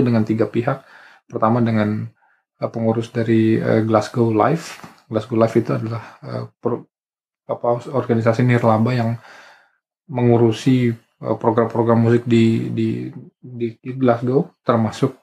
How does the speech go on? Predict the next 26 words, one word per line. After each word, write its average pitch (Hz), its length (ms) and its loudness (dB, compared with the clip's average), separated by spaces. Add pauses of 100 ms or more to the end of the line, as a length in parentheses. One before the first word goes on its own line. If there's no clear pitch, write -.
(160)
hubungan 120 400 -2
dengan 113 400 -8 (520)
unesco. 113 680 0 (400)
Kemudian 120 240 -2
kedua 120 320 2
dengan, 110 640 0
eh, 117 460 -8 (720)
director 117 520 0 (440)
dan 120 120 -14
co-founder 113 480 0
dari 113 480 0 (320)
Celtic, - 400 -2 (560)
Celtic - 480 -8
Connection 151 560 2
atau - 160 -12
Celtic 110 400 0
Connection. 113 480 -2 (640)
Itu 139 200 2
adalah, 117 360 4
eh, 117 320 0
festival 117 880 2 (400)
yang 113 400 0
dilakukan 113 480 0
di 113 80 2
musim 113 240 0
dingin 117 480 -2